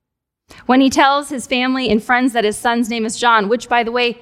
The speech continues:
his wife already said, "But cool, don't listen to her, check with the guy, it's fine." It's an acknowledgement in this moment of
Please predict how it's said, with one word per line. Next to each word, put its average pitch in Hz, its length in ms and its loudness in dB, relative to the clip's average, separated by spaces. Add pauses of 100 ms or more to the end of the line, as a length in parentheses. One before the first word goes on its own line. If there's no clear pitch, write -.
his 262 240 0
wife 269 240 2
already 302 340 2
said, 277 320 0
"But 254 160 -2
cool, 269 280 0
don't 247 180 0
listen 247 260 -4
to 220 100 2
her, 196 100 0
check 247 200 -4
with 233 120 -18
the 240 80 -10
guy, 185 420 0
it's - 220 -10
fine." 180 420 -2 (720)
It's 254 180 2
an 311 120 6
acknowledgement 269 880 4
in 254 240 0
this 311 260 2
moment 294 640 2 (160)
of - 160 0